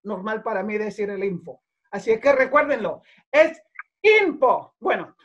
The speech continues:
ustedes saben que yo soy Sandra Graves, la gritona, y si ustedes son expertos en alguna materia, por favor, comuníquense con nosotros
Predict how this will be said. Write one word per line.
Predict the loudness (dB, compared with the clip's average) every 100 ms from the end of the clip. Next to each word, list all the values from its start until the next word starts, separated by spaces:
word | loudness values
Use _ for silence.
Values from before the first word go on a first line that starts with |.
| -8
ustedes | 0 2
saben | 4 4
que | 2
yo | 0
soy | 0 0
Sandra | 0 -2 -2
Graves, | 0 0 -2
la | -2 -4
gritona, | -6 -6 -6 -6 -8 -12 -18 -8
y | -8
si | -4
ustedes | -4 0 0 0
son | -4
expertos | -4 -4 -2 -4
en | -6
alguna | -6 -6 -6
materia, | -6 -6 -6 -6 -6
por | -8 -6
favor, | -2 -2 -2
comuníquense | -8 -8 -10 -10 -12 -12
con | -12
nosotros | -12 -10 -10 -10